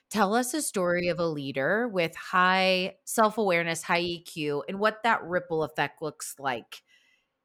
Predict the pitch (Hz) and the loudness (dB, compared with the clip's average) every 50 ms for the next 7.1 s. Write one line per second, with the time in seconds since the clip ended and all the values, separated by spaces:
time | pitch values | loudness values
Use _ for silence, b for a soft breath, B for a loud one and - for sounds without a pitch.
0 | _ - - 214 208 208 208 - 226 - 180 170 180 160 143 147 117 - - _ | _ -12 -6 -2 -2 -2 -2 -2 -6 -6 -2 0 0 0 0 -4 -10 -12 -16 _
1 | _ _ _ _ _ - 233 208 208 208 214 220 220 220 220 - 226 214 220 214 | _ _ _ _ _ -4 -2 -2 -2 0 0 0 -2 -2 -4 -4 -4 -4 -2 0
2 | 202 196 196 196 185 170 175 170 170 170 170 160 180 175 160 170 165 165 - - | 2 4 4 2 2 2 2 2 2 2 0 -2 -4 -2 -2 -2 -4 -4 -2 -2
3 | 147 120 131 131 - - 139 - - 110 78 _ _ _ _ - 180 180 214 208 | 0 0 0 -2 -4 -8 -12 -10 -10 -12 -12 _ _ _ _ -12 -6 -6 -6 -6
4 | - 220 - 220 202 202 196 185 - 208 196 196 190 180 - B B B B B | -6 -4 -4 -2 -2 -2 -4 -2 -2 0 2 2 0 0 -2 B B B B B
5 | B B 247 233 196 180 190 190 190 196 208 233 247 233 190 160 165 160 170 185 | B B -8 -6 -6 -4 -4 0 2 4 4 4 2 0 0 2 2 2 2 2
6 | - - - 190 202 196 175 175 202 202 180 165 156 156 - - 185 185 185 196 | 0 -4 -6 -2 2 2 2 2 0 -2 -2 -2 -6 -6 -6 -6 -6 -6 -6 -6
7 | 202 196 | -8 -10